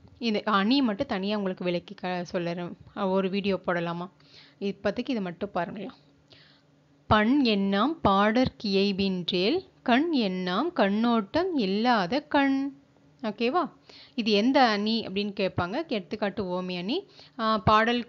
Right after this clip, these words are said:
திருக்குறள் கேட்கறது பொழுதே, ம், பண் என தொடங்கும், குறளை நிறைவு செய்க, கண் என முடியும்,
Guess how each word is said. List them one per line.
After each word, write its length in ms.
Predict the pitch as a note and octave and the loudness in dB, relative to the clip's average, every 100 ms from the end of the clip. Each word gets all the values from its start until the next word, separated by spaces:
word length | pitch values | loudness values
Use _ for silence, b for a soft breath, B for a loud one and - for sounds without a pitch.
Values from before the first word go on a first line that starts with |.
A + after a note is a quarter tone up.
| - | -4
திருக்குறள் 360 | B3 B3+ B3 | -2 2 2
கேட்கறது 380 | A3+ G#3+ A3 A3 | 0 -2 -2 0
பொழுதே, 320 | G#3+ A3 C#4 | -2 0 0
ம், 340 | B3 - A3 F#3+ | -2 -2 -6 2
பண் 240 | A#3 B3+ | 2 4
என 200 | B3 G#3+ | 2 0
தொடங்கும், 500 | A3+ G#3+ G#3 G#3+ C4 | 0 0 0 -2 -2
குறளை 440 | C4 G#3+ G#3 G#3+ A3+ | -2 0 2 2 0
நிறைவு 500 | A3+ G#3+ G3+ G#3 A3 | -4 -4 -2 0 -2
செய்க, 360 | G#3+ F#3 B3 | -2 -4 -4
கண் 260 | C#4+ B3 A#3 | -2 -2 0
என 260 | B3 A3+ A3 | -2 -2 -4
முடியும், 420 | G#3 G3+ G#3+ | -4 -4 -4